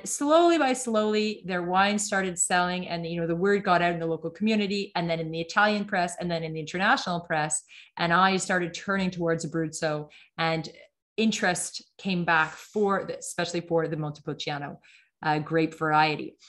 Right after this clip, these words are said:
And this sort of, uh, phenomenon trickled down first to other family growers who decided to start, you know, bottling their own wines and really aiming higher, aspiring to making these more qualitative wines,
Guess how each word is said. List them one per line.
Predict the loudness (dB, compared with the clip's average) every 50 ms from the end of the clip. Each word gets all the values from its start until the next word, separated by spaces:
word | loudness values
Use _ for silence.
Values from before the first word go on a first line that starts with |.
| -20 -20 -20 _ _
And | 0 2 2 0 -2 -2 -4 -2 0
this | 2 2 2 2 0 -2 -2 -4 -6 -12 _ _ _
sort | -2 0 2 4 4
of, | 4 2 2 -2 -8 -14 -6 0
uh, | 2 2 4 2 2 -2
phenomenon | -4 -2 -2 0 2 2 2 0 0 -2 -2 -4 -4
trickled | -8 -10 -6 -4 -4 -2 -2 -2 -2 0 2
down | 4 4 4 4 4 2 0 -4 -8 -14 -16 _ _ _
first | -20 -6 -2 0 2 2 0 -2 -6 -4
to | -4 -4 -2 4
other | 4 6 6 6 4
family | 4 4 2 2 4 2 0 -2
growers | -2 -2 -2 0 0 0 0 -2 -4 -4
who | -6 -6 -6 -6 -10 _
decided | -8 -4 2 2 2 2 2
to | -2 -6 -8
start, | -4 -2 -2 -2 -2 -6
you | -6
know, | -6 -4
bottling | -2 0 0 2 0 0 -2 -2
their | -2 -2 0
own | -2 -2 -2
wines | -2 -2 -2 -4 -4 -4
and | -6 -6 -4
really | -4 -2 -2 -4 -6 -6 -6
aiming | -6 -4 -4 -4 -4 -6
higher, | -2 0 2 2 2 2 -2 -4 -6 -10 -12 -20 -16 _
aspiring | -10 -8 -8 -4 2 4 6 6 6 6 4 2 0 -4
to | -6 -8 -6
making | -4 -4 -4 -4 -6 -6 -4
these | -6 -6 -6 -8
more | -8 -10 -10 -8
qualitative | -6 -4 -4 -2 -2 -4 -4 -6 -6 -6 -8 -2
wines, | 0 2 2 2 2 -2 -6 -10